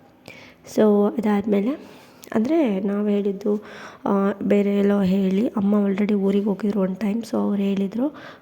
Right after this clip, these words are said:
ಕೊಡ್ತೀನಿ ಅಂತ ಹೇಳಿದ್ರು. ಅದನ್ನು ನಮ್ಮ ಅಜ್ಜಿ ಹತ್ರ ಕೊಟ್ಟು ಕಳಿಸಿದ್ರು. So ಆಮೇಲೆ ಅಮ್ಮ ಹೇಗೆ ಮಾಡ್ತಾರೆ ಅಂತಂದರೆ ಮೆಂತ್ಯ, ಏಲಕ್ಕಿ, ಲವಂಗ, ಆಮೇಲೆ ಒಣಶುಂಠಿ, ಏಲಕ್ಕಿ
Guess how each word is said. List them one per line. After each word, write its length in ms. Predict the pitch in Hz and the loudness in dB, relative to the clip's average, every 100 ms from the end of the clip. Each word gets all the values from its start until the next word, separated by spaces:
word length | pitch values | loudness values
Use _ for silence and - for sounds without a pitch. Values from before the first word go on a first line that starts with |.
| - | -4
ಕೊಡ್ತೀನಿ 360 | 208 - 202 | -4 0 2
ಅಂತ 180 | 196 202 | 2 2
ಹೇಳಿದ್ರು. 320 | 190 185 196 | 2 2 2
ಅದನ್ನು 280 | 240 202 190 | 0 0 0
ನಮ್ಮ 180 | 196 185 | 0 -2
ಅಜ್ಜಿ 440 | 175 - 185 180 | -4 -2 2 2
ಹತ್ರ 200 | 175 - 202 | 2 0 -2
ಕೊಟ್ಟು 220 | 202 - | -4 -4
ಕಳಿಸಿದ್ರು. 540 | 196 190 220 196 277 302 - - - - - | -4 -2 -6 -4 -6 -6 -12 -20 -20 -14 -4
So 220 | 233 226 | -2 0
ಆಮೇಲೆ 280 | 214 214 214 | 2 2 2
ಅಮ್ಮ 340 | 214 208 208 | 2 2 0
ಹೇಗೆ 320 | 202 196 202 202 | 2 2 2 2
ಮಾಡ್ತಾರೆ 400 | 202 196 208 196 | 0 -2 -4 -2
ಅಂತಂದರೆ 360 | 196 208 196 | -2 -2 0
ಮೆಂತ್ಯ, 420 | 202 196 190 - | 0 0 -2 0
ಏಲಕ್ಕಿ, 720 | 208 - 202 196 196 - 220 208 | 2 2 2 2 0 -2 0 2
ಲವಂಗ, 480 | 185 190 190 196 214 226 | 2 0 0 -2 -2 -2
ಆಮೇಲೆ 640 | 202 196 196 196 185 - - - 196 | -2 0 0 -2 -4 -8 -20 -6 -2
ಒಣಶುಂಠಿ, 520 | 208 - 208 202 240 | -2 -2 -2 -2 -2
ಏಲಕ್ಕಿ 840 | 311 196 202 202 202 - 262 320 | 0 2 2 0 -4 -8 -6 -6